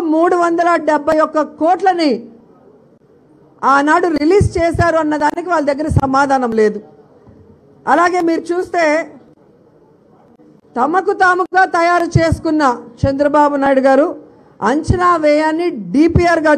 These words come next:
చూపిస్తూ స్కిల్ డెవలప్‌మెంట్ నుంచి నోటు పెట్టించారు. ఇక ప్రభుత్వంలో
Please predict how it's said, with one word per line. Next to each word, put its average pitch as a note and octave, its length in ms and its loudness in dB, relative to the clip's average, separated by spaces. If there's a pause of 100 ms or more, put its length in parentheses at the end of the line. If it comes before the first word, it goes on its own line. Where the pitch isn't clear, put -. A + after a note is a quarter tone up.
చూపిస్తూ D4+ 460 -2 (1120)
స్కిల్ F#4 420 -2
డెవలప్‌మెంట్ F4 600 -2
నుంచి D#4+ 180 -4 (120)
నోటు E4 220 -2
పెట్టించారు. C#4 640 -2 (1400)
ఇక D4+ 160 -2 (100)
ప్రభుత్వంలో F#4 640 2